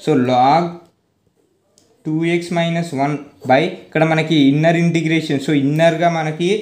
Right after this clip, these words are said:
ఇక్కడ by divided by two అనేది వచ్చింది. So divided by two, mm, one to infinity. ఓకే, so one by two log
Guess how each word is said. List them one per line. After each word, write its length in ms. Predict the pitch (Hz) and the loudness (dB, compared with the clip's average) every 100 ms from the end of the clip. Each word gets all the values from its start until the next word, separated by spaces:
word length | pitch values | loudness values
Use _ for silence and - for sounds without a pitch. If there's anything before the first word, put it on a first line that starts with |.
| - - - | -6 -20 -16
ఇక్కడ 180 | - 160 151 147 | -4 -2 0 2
by 100 | 151 165 - 143 | 2 0 -2 0
divided 420 | 156 165 165 147 151 | 2 2 0 -2 0
by 80 | 170 170 | 0 0
two 100 | 165 165 | 0 0
అనేది 220 | 160 156 156 | -2 -2 -2
వచ్చింది. 300 | 156 135 156 | -2 -4 -4
So 80 | 156 135 | -2 0
divided 420 | 139 160 160 165 151 | 2 2 2 0 0
by 80 | 160 156 156 | 0 0 0
two, 140 | 165 196 196 - _ - | -2 -2 -6 -18 _ -12
mm, 180 | 131 123 117 135 143 | -8 -6 -8 -2 0
one 140 | 160 165 | 0 -2
to 100 | 175 156 - - 151 | -2 -4 -6 -6 -6
infinity. 500 | 151 175 143 123 120 - 147 | -4 -2 -4 -4 -10 -8 -6
ఓకే, 220 | 151 170 175 - - _ - | -2 -2 -2 -6 -20 _ -2
so 80 | 156 147 143 - 135 | 0 0 -2 -4 0
one 100 | 139 156 | 2 2
by 100 | 160 165 156 | 2 0 2
two 140 | 170 196 - - _ - _ _ _ _ _ _ _ _ _ _ _ _ - 135 | 0 0 -8 -20 _ -20 _ _ _ _ _ _ _ _ _ _ _ _ -12 -4
log 240 | 139 147 | 0 0